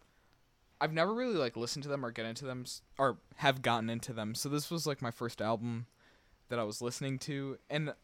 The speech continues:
I don't know, just something about them, I just can't really, maybe I just haven't listened to them enough.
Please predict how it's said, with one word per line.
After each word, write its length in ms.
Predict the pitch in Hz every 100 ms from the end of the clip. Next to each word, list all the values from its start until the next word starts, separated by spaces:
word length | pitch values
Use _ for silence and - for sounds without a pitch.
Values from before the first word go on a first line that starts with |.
| _
I 100 | 175
don't 240 | 254 269 170
know, 300 | 160 135 101
just 280 | 139 165 -
something 340 | 208 240 - 247
about 380 | 170 131 127 -
them, 260 | 139 135 -
I 100 | 131
just 340 | 147 151 - -
can't 340 | - 151 165
really, 540 | 170 160 151 127 120 - _ _ _ -
maybe 240 | 170 233
I 60 | 190
just 180 | 175
haven't 280 | 156 139 123
listened 280 | 113 - 139
to 100 | 143
them 160 | 139 139
enough. 380 | 139 135 -